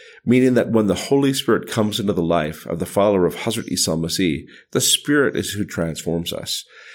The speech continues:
And Hazrat Isa al-Masih is the one who's worthy to give this Spirit that can come within us to give us power to testify about him, that can give us power to transform our lives. And if anyone is looking to be connected more with God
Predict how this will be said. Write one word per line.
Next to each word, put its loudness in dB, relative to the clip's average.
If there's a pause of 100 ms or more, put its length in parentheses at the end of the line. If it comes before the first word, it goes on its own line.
(200)
And 4
Hazrat 0
Isa 2
al-Masih 2
is 0
the -2
one 2
who's -2
worthy 2
to -8
give 0
this -2
Spirit 0 (280)
that 0
can 2
come 2
within 2
us -2
to -4
give 0
us -2
power -2
to 0
testify -4
about -4
him, -6 (400)
that 0
can 2
give 4
us 2
power 0
to -4
transform -2
our -2
lives. -4 (380)
And 4
if 2 (100)
anyone 4
is 2
looking 2
to 0
be 0
connected -2
more 0
with -6
God -4